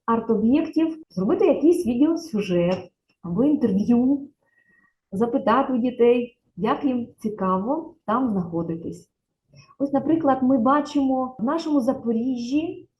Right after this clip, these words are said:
оригінальні інтерактивні лавочки, або лавочки, які розмовляють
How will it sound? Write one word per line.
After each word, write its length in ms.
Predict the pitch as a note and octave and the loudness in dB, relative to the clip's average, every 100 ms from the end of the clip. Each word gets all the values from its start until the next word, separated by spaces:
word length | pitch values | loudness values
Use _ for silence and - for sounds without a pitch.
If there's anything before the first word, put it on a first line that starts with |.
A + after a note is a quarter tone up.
| - | -8
оригінальні 880 | A3+ A3+ A3+ A3 D#4 F4+ E4 E4 | -2 0 0 -2 -2 -2 -2 -4
інтерактивні 680 | - A3+ G#3+ G3+ C#4 C#4 B3 | -4 -4 -4 -6 -4 -2 -2
лавочки, 680 | A3+ G#3+ G3 E3 D3+ - - D#3 | 0 2 2 0 -6 -14 -12 -8
або 180 | G3+ B3+ | -2 2
лавочки, 500 | C#4+ D#4+ E4+ - C#4+ | 4 4 2 2 2
які 760 | B3 A#3 A#3+ C#4+ E4 F4+ - _ _ - | 4 2 4 6 6 4 -4 _ _ -2
розмовляють 1300 | A#3 C4 B3 B3 A3 G#3+ G3+ G#3 A3 C#4 D4 - | 2 4 6 4 4 2 2 2 2 2 0 -8